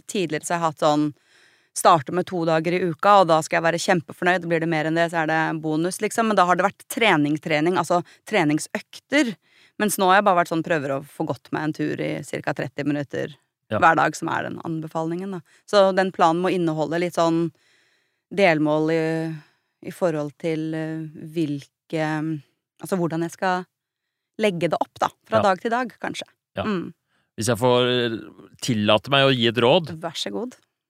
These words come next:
Speaker 2: så er det i hvert fall det vi sier til, eh, de fleste som skal komme i gang med trening,
Speaker 1: Mm.
Speaker 2: det er at det er fort gjort å gå for hardt ut.
Speaker 1: Mhm.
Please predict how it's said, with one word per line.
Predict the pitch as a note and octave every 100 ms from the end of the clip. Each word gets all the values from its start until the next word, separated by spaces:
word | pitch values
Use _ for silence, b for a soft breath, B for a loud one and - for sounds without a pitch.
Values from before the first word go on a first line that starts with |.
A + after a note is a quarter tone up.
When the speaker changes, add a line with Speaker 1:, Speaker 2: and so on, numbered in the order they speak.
| -
Speaker 2:
så | C3 B2
er | A2+ A2+
det |
i | B2
hvert | G2+
fall | C3
det | B2+ A#2+
vi | B2+
sier | - G#2+ G2+
til, | C3 A#2+ A#2+
eh, | B2 B2
de | C3
fleste | - C3 G2 A2
som | B2+
skal | A#2 C3
komme | - C3+ G2+
i | G2
gang | A2
med | B2+ B2+
trening, | C#3 G#2+ E3+ A#3+
Speaker 1:
Mm. | B3 G3+ A3 - _
Speaker 2:
det | C3 -
er | G#2+ G#2+
at | B2 - -
det | B2
er | A#2
fort | - - F#3 -
gjort | D#3
å | C#3+
gå | A2+
for | A#2
hardt | A2 G#2 F#2+
ut. | F#2 -
Speaker 1:
Mhm. | F3 F#3+